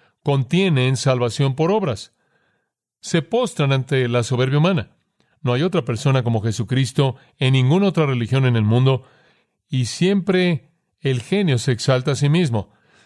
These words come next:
Y si los autores de la Biblia fueran genios humanos religiosos que simplemente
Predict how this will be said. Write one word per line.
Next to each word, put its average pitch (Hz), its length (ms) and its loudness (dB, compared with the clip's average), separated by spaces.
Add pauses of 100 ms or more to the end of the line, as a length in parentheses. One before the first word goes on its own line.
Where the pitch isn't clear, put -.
(140)
Y 151 80 -2
si 143 120 0
los 131 180 0
autores 127 440 0
de 117 100 -2
la 113 120 0
Biblia 117 380 0
fueran 117 540 -2 (1040)
genios 139 840 0
humanos 120 540 0
religiosos 110 880 -2 (380)
que 131 100 -6
simplemente 139 920 0